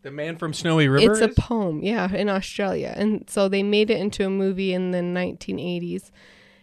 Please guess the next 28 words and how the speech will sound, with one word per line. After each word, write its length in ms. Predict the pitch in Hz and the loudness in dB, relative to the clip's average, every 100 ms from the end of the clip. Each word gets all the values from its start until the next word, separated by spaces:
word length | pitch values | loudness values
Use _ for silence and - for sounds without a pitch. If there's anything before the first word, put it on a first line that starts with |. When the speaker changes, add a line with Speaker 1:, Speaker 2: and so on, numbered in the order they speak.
| - | -6
Speaker 2:
And, 460 | 190 190 185 180 - | 0 2 2 0 -2
um, 500 | 196 185 180 175 156 - _ _ _ | -2 0 0 -2 -4 -10 _ _ _
one 260 | 208 208 208 | -2 0 0
of 180 | 190 | 0
the 380 | 196 185 180 180 | 0 0 2 0
general 280 | 185 202 196 | 0 -2 0
authorities, 580 | 202 208 175 180 226 - | -2 -2 -2 -2 -4 -4
who's 200 | 214 190 | -4 -4
from 280 | - 180 180 | -6 -4 -2
Australia, 840 | 175 - 180 165 170 175 196 208 - _ _ _ _ _ _ | -4 -6 -6 -4 -4 -2 -4 -6 -10 _ _ _ _ _ _
um, 500 | 196 180 175 175 175 | -6 -4 -4 -4 -4
I 100 | 185 | -6
don't 200 | 180 - | -8 -8
remember 400 | - - 190 214 | -8 -10 -10 -10
his 220 | 196 214 214 | -12 -12 -10
name. 380 | 214 208 202 - _ - - - - _ _ _ - - | -10 -10 -12 -14 _ -20 -20 -20 -20 _ _ _ -20 -18
He 220 | - 240 | -2 2
was 160 | 233 226 | 4 4
giving 260 | 214 208 | 4 4
a 60 | 208 | 2
talk 340 | - 190 190 | 0 -2 -2
at 80 | 190 | -4
B 120 | 185 180 | -4 -2
Y 120 | 180 | 0
U. 480 | 180 180 185 240 269 - - _ _ - | 0 0 0 -2 -4 -10 -20 _ _ -2
Oh, 300 | 190 175 156 | 2 2 0
um, 440 | - 185 180 175 170 _ - | -2 0 0 -2 -6 _ -6
Terrence 680 | 233 226 233 233 - - | 0 2 2 0 -4 -18